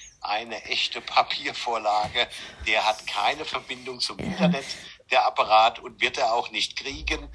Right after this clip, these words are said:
Speaker 1: sondern ist wirklich für Leute, die nach wie vor, äh, die Papiergeschichte haben und die möglicherweise, wie ich es vorhin schon gesagt habe,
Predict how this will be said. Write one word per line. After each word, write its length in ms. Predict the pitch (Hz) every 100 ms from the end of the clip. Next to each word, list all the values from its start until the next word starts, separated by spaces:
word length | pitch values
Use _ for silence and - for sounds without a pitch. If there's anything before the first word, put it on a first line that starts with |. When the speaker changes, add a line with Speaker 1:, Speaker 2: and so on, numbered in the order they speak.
| -
Speaker 1:
sondern 300 | - 123 117
ist 180 | 113 -
wirklich 380 | 139 - 117 -
für 100 | 113
Leute, 460 | 101 104 - 120 110 -
die 300 | 110 117 123 - - -
nach 320 | 113 120 -
wie 80 | 110
vor, 480 | - 107 110 113 - - -
äh, 220 | 107 104
die 120 | 95
Papiergeschichte 1200 | 101 101 - 151 156 - - - - 143 - - 107
haben 240 | 110 117
und 220 | 123 113
die 120 | - 107
möglicherweise, 960 | 101 117 - - 117 98 98 - 113
wie 60 | 104
ich 60 | 113
es 40 | -
vorhin 240 | 110 107
schon 160 | 104 98
gesagt 360 | 98 107 -
habe, 360 | 113 117 117